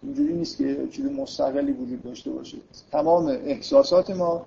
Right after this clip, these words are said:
مستقیماً، مثلاً به بارکلی نسبت می‌دن که یه همچین فلسفه‌ای رو در واقع داشت. سولیپسیسم یه حالت حادشه دیگه.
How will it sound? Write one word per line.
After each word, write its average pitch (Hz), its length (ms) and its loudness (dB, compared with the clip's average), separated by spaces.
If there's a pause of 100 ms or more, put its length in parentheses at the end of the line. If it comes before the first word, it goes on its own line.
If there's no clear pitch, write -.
(320)
مستقیماً، 151 600 0
مثلاً 160 340 -4
به 151 140 -2
بارکلی 143 840 6
نسبت 151 460 2
می‌دن 131 380 0 (540)
که - 120 -6
یه 139 200 2
همچین 131 480 -2
فلسفه‌ای 139 560 4
رو 127 100 -4
در 131 180 -2
واقع 123 260 -4
داشت. 120 380 -6 (920)
سولیپسیسم 175 680 -2
یه 233 60 2
حالت 196 460 6 (760)
حادشه 151 560 4
دیگه. - 220 -10